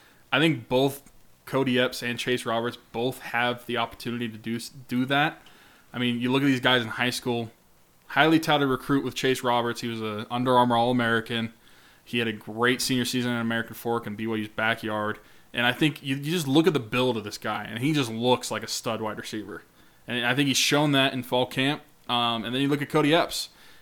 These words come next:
A little bit on the smaller side, but probably more athletic than most people have seen, uh, other wide receivers at B Y U.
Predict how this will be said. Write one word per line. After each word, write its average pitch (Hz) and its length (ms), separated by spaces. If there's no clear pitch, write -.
A 117 40
little 156 120
bit 185 120
on 190 80
the 185 60
smaller 185 280
side, 185 400
but 139 300
probably 175 440
more 143 380
athletic 139 680
than 127 420
most 135 320
people 139 320
have 117 100
seen, 147 460
uh, 127 180
other 135 200
wide 131 200
receivers 135 320
at 120 100
B 131 100
Y 135 120
U. 127 320